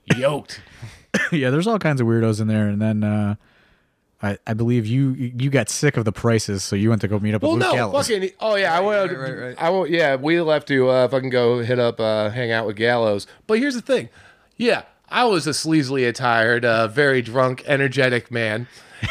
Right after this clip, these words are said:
Speaker 1: And, uh, I was at the bar waiting
Speaker 3: <laughs>
Speaker 1: for some, uh, you know, Bud Lights. Politely, just had money in my hand. I wasn't, like, leaning in or doing anything weird. I'm waiting for, like, fifteen minutes. Then Eddie Only walks up next to me, considerably less, uh,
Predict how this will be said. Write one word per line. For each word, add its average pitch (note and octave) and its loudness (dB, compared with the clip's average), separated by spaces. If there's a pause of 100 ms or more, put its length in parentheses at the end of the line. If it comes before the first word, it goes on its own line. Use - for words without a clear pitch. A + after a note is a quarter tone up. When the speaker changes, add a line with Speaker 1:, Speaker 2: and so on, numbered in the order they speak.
Speaker 1:
And, D#3+ 2
uh, D3+ 2
I E3+ 2
was G3 0
at E3+ -4
the D3+ 2
bar D3 2
waiting C#3+ 2
Speaker 3:
<laughs> F#2+ -12
Speaker 1:
for C3 0
some, B2+ -4
uh, A2 2 (220)
you C#3 0
know, A#2 4
Bud A2+ 0
Lights. G#2+ -2 (260)
Politely, D3+ -2
just - -18
had D3 -8
money C#3 0
in C#3 -4
my C3+ -2
hand. C3 -2
I A#2+ -2
wasn't, C3 -2
like, A#2+ -4
leaning B2+ -2
in A#2 0
or A2 -6
doing A#2 0
anything A#2 -2
weird. A2 -4 (580)
I'm D3 -2
waiting D#3 0
for, B2+ 0
like, A#2+ 4
fifteen C3 -4
minutes. C#3+ -2 (360)
Then F3+ 0
Eddie E3+ 0
Only F3 0
walks A#2+ 0
up B2+ -2
next A#2+ -2
to - -10
me, C#3+ -6 (280)
considerably F3+ 0
less, C3 0
uh, A#2+ 2